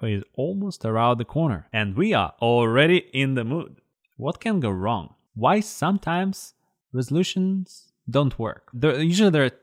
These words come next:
two main things that happen. First of all, we put way too many resolutions. And second,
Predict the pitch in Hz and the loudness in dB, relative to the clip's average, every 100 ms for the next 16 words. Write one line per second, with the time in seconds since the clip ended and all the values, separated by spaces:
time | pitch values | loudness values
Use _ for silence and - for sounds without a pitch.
0 | _ - - 220 127 131 160 151 147 139 | _ -2 4 4 4 2 2 2 -2 -4
1 | - 104 101 - - - _ _ - 202 | -4 -6 -8 -10 -16 -20 _ _ 2 4
2 | 202 180 180 190 - - 131 - 139 104 | 6 6 6 6 2 -6 0 4 2 0
3 | 90 90 101 127 135 127 127 - 104 107 | -10 -4 2 6 6 4 0 -4 -4 -2
4 | 101 95 92 92 87 - 92 - _ - | -4 -6 -6 -8 -10 -14 -20 -20 _ -6
5 | 135 185 226 202 | -2 0 0 -4